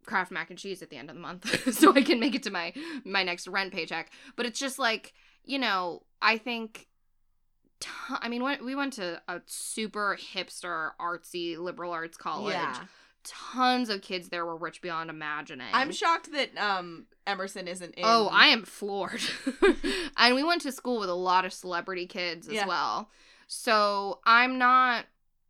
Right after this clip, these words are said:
Speaker 1: I don't know, I'm not shocked by that. That's not new or interesting to me that rich kids are ungrateful.
Speaker 2: Yeah,
Speaker 1: Do you know what I mean?
Speaker 2: I guess.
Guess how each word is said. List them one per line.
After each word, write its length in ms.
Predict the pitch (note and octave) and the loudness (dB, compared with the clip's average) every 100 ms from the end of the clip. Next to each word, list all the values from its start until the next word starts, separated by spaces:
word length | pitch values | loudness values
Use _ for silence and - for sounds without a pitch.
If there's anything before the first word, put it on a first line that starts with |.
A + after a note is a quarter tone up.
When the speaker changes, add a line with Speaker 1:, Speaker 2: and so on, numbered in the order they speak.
| _ _ _ _ _ _ _ _ _ - | _ _ _ _ _ _ _ _ _ -6
Speaker 1:
I 120 | C#4+ | -2
don't 120 | D#4+ | 0
know, 120 | F#4+ | 2
I'm 120 | C#4+ | 2
not 180 | C4 D4+ | 2 0
shocked 560 | - - B3+ D4 D#4 - | -2 0 4 4 0 -4
by 220 | E3+ A#2+ | -4 -4
that. 300 | B2 F#2 D2+ - | -4 -4 -6 0
That's 360 | A#3 D4 D4+ | 4 4 2
not 340 | D#4 D4 C#4 - | -2 0 0 -4
new 580 | - G#3 G#3 A3 A#3+ B3 | -10 -8 -4 -2 0 -2
or 220 | G#3+ G3 - | -2 -2 -4
interesting 720 | A3+ C#4+ C#4 F#3+ - G3+ - | -4 -4 -6 -12 -14 -16 -14
to 120 | - | -14
me 440 | E3 D#3 D3 B2 F3+ _ _ _ _ | -12 -12 -12 -14 -16 _ _ _ _
that 440 | F#3+ F#3+ E3 D3+ - _ _ - | 0 2 2 -4 -10 _ _ -14
rich 420 | G3 F#3+ G#3+ - | -6 -2 -2 -4
kids 280 | - G3+ F3+ | -6 -6 -4
are 120 | F3 | -4
ungrateful. 920 | E3 D#3 G3 B3 G3+ - - - - _ _ | -6 -2 2 2 0 -8 -18 -18 -20 _ _
Speaker 2:
Yeah, 220 | A3 D4 | -8 -2
Speaker 1:
Do 60 | D4 | 2
you 60 | C#4+ | 4
know 60 | |
what 100 | C4+ | 4
I 60 | C4+ | 2
mean? 360 | C4+ C4+ C#4 C#4 | 0 0 -2 -4
Speaker 2:
I 80 | |
guess. 320 | C4 A#3 G#3+ | -2 -2 -2